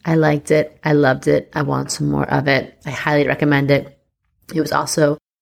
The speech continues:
my grandma Helen, who is my, one of my deepest spirit guides and is always with me and is the reason I started this whole Cosmic R X journey, because she came through in basically every Akashic psychic reading ever and was, like, telling me I had to do this.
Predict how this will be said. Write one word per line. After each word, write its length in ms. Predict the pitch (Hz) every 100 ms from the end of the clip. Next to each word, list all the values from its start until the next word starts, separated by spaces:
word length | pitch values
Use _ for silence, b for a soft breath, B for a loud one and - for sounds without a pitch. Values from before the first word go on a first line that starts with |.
| _ -
my 240 | 151 143
grandma 340 | 135 147 139 139
Helen, 460 | - 202 196 202
who 160 | 170 156
is 340 | 135 147 139 - _ -
my, 480 | 151 143 139 139 135
one 80 |
of 60 | 143
my 120 | 139
deepest 400 | 139 202 170 -
spirit 380 | - 143 139 143
guides 600 | 143 139 135 165 156 -
and 480 | - 143 139 135 135
is 120 | 127
always 360 | - 170 165 143
with 200 | 139 -
me 240 | 143 135
and 220 | 131 131 117
is 80 |
the 80 | 135
reason 220 | 139 131
I 60 | 117
started 420 | - 143 139 135
this 100 | 143
whole 320 | - 151 151
Cosmic 420 | 147 151 143 135 -
R 160 | 127
X 220 | 131 127
journey, 500 | - 143 131 131 127
because 220 | 131 143 -
she 100 | -
came 240 | 156 147
through 260 | 151 147 139
in 80 | 127
basically 500 | - 143 147 135 143
every 320 | 139 143 135
Akashic 640 | 131 147 131 - 135 -
psychic 420 | - 131 143 127
reading 360 | 147 135 131 123
ever 360 | 127 131 117
and 100 | 135
was, 180 | 139 127
like, 200 | 156 180
telling 340 | - 285 269 254
me 140 | 254
I 80 | 247
had 220 | 233 240
to 60 | 220
do 280 | 240 240
this. 340 | - - 330